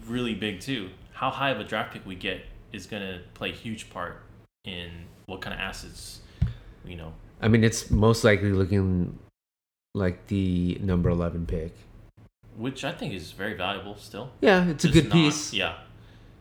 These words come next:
Speaker 1: Let's say we get into, like, let's say we get the eighth pick or even the seventh pick. Is that, is that possible, actually?
Speaker 2: Well, we, um, there's no chance at picks five through ten.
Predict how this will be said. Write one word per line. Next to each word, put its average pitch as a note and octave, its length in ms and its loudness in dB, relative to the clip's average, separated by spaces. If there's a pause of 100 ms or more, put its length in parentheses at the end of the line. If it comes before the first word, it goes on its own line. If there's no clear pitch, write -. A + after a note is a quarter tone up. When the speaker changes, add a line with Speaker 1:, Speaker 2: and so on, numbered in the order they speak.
(300)
Speaker 1:
Let's D#3+ 240 2
say F#3+ 160 4
we D3+ 160 2
get C#3 160 2
into, C3 340 -4
like, G2 340 0 (680)
let's C#3 160 2
say F#3 100 2
we C#3+ 100 2
get C3+ 200 0
the - 180 -6
eighth G2 280 -6
pick - 320 -14 (920)
or G2+ 100 -6
even G2 140 -8
the F2 60 -8
seventh F#2 480 -8
pick. - 280 -18 (440)
Is G2+ 60 -14
that, C#3 160 -8
is A#2+ 220 -6
that F3+ 160 -10
possible, D#3 360 -10
actually? D#3 160 -2
Speaker 2:
Well, A2 340 6 (100)
we, G2 260 0
um, F#2 480 4
there's G#2+ 280 6
no A2 220 6
chance F#2+ 400 2
at F#2 300 2
picks F2+ 260 0
five F2 280 0
through F2 140 -6
ten. E2+ 300 -6